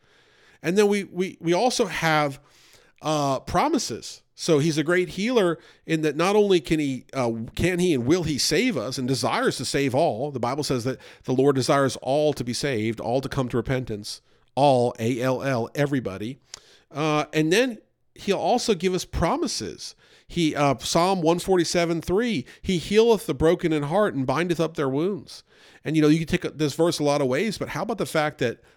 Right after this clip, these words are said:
look, he gives us promises that are uniquely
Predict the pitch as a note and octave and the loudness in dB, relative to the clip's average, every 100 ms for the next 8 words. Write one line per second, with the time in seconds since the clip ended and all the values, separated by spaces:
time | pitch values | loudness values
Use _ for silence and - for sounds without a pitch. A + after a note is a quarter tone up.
0 | _ D3 G#3 - _ _ _ _ _ - | _ -6 -6 -8 _ _ _ _ _ -6
1 | F#3+ B2+ D3+ F#3 G3 D#3 - - C#3 G3+ | -6 0 0 0 -2 -4 -4 -2 0 -2
2 | F3+ C3 A2+ B2 B2 A#2+ B2+ B2+ D#3 B3 | -4 -4 -2 -2 -2 -4 -4 -2 -2 -2
3 | - C#3 F2 - | -4 -8 -8 -14